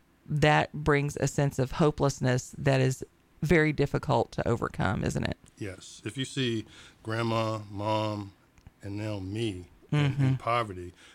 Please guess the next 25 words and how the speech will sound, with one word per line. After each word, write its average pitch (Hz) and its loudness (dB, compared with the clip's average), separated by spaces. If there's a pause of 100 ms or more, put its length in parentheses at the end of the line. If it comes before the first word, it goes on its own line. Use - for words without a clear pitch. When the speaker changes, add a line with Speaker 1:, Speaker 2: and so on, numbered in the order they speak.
Speaker 2:
you 104 -8
don't 98 -10
really 101 -8
see - -14
a 95 -10
way 95 -12
out. 95 -12
So - -16
we 95 -12
try 104 -10
to 117 2
Speaker 1:
Right. 101 -2
Speaker 2:
give 98 -10
them 95 -12
avenues 95 -10
of, 85 -14 (540)
uh, 90 -16 (120)
vocational 98 -10
training, 92 -10
Speaker 1:
Mm-hmm. 160 4
Speaker 2:
um, 87 -4 (260)
exposure 104 -8
to 90 -18
college 98 -12
tours, 98 -14